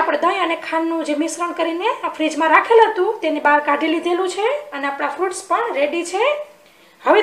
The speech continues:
તેની અંદર half cup સફરજન ઉમેરીશું. મેં તેને આવી રીતે ઝીણા ઝીણા cut કરી લીધેલા છે, છાલ કાઢી લીધેલી છે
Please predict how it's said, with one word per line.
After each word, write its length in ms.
તેની 260
અંદર 240
half 280
cup 180
સફરજન 540
ઉમેરીશું. 580
મેં 180
તેને 220
આવી 180
રીતે 140
ઝીણા 260
ઝીણા 320
cut 240
કરી 200
લીધેલા 420
છે, 100
છાલ 300
કાઢી 260
લીધેલી 400
છે 120